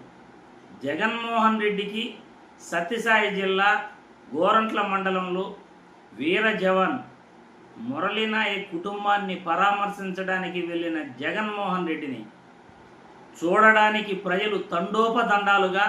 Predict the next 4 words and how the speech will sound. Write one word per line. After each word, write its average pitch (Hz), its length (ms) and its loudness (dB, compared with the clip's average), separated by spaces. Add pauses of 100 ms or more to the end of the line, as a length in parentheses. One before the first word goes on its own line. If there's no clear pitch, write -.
(760)
అడుగడుగునా 240 680 6 (200)
నీరాజనాలు 233 840 2
పలుకుతూ 202 360 -4 (680)
ఏ 165 260 0